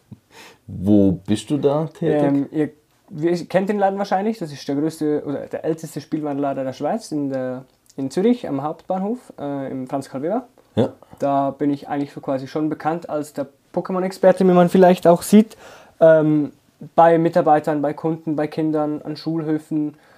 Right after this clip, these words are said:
Speaker 2: hat sich das so etabliert und seit die Leidenschaft von Pokémon wieder neu entflammt ist, wie bei vielen von uns, ähm, in den letzten paar Jahren, Monaten, ähm, ist das aktuell geblieben und macht mehr Freude denn je.
Speaker 1: Mega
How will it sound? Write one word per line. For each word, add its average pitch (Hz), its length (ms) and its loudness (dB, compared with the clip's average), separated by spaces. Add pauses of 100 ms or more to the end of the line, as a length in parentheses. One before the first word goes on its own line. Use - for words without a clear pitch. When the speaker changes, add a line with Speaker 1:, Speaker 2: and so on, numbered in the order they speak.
(120)
Speaker 2:
hat 143 140 -8
sich 156 100 -4
das 156 200 -4
so 151 80 -2
etabliert 165 760 -4
und 147 320 -8
seit - 560 -10
die 147 60 -6
Leidenschaft 147 500 -2
von - 100 -20
Pokémon 151 380 -4
wieder 131 400 -6
neu 143 200 -2
entflammt 156 440 -2
ist, 170 180 -6
wie 160 60 0
bei 185 120 0
vielen 175 280 -4
von 175 120 -6
uns, 170 380 -8 (560)
ähm, 147 160 -2
in 151 80 0
den 151 80 0
letzten 156 300 -4
paar 156 320 4
Jahren, 160 340 2
Monaten, 160 540 -2 (400)
ähm, 131 500 -4
ist - 140 -14
das 143 80 -6
aktuell 147 280 -4
geblieben 151 460 -4
und 135 220 -12
macht - 340 -14
mehr 143 160 -4
Freude 135 320 -6
denn 131 140 -8
je. 135 180 -10 (200)
Speaker 1:
Mega 92 280 -2